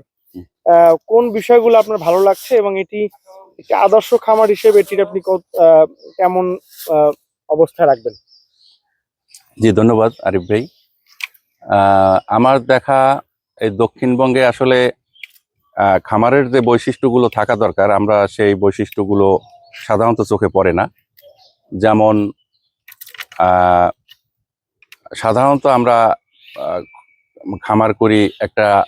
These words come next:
Speaker 2: শেডের মধ্যে, আহ, দড়িতে বেঁধে বছরের পর বছর রেখে আমরা, আহ, গরু পালতে অভ্যস্ত, কিন্তু এটা তো সায়েন্টিফিক না।
Speaker 1: জি।
Speaker 2: আদর্শ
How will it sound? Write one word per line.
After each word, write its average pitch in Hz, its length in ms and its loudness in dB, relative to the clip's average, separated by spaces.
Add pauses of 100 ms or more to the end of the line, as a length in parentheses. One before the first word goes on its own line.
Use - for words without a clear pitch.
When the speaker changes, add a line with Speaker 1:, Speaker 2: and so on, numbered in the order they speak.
(120)
Speaker 2:
শেডের 107 400 -2
মধ্যে, 110 480 0 (540)
আহ, 101 180 2
দড়িতে 104 680 2
বেঁধে 104 460 0 (340)
বছরের 107 340 0
পর 101 120 0
বছর 101 300 -2
রেখে 101 340 0
আমরা, 92 360 0 (720)
আহ, 95 140 0
গরু 104 260 0
পালতে 101 300 0
অভ্যস্ত, 87 440 -2 (340)
কিন্তু 104 200 -2
এটা 113 220 0
তো 117 120 2
সায়েন্টিফিক 107 500 -8
না। 80 200 -6 (1500)
Speaker 1:
জি। 196 280 -6 (460)
Speaker 2:
আদর্শ 127 420 0